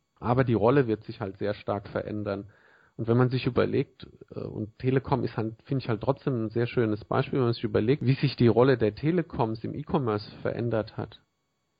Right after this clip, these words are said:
Äh, de facto haben ja die Telekoms Unternehmen, die ja eigentlich die Infrastruktur grundsätzlich überhaupt dafür geschaffen haben, so gut wie nicht davon profitiert.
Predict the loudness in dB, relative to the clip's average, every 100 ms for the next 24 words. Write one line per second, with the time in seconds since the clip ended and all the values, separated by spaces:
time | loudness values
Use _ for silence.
0 | _ _ -6 0 0 0 -2 4 4 6
1 | 2 -2 -4 -4 -2 -6 -4 -2 -2 0
2 | -2 -2 -4 -2 0 0 0 0 0 0
3 | 2 2 0 -2 -6 -4 -4 -2 -4 -4
4 | -12 -4 -4 -4 -2 4 4 2 -8 _
5 | _ _ _ _ 0 6 6 6 2 0
6 | -6 -8 -4 0 2 0 -2 -6 -6 -6
7 | -6 -4 -4 -6 -6 -4 -4 -6 -8 -8
8 | -4 -2 0 0 2 2 0 -2 -2 0
9 | 0 -2 -4 -6 -6 -6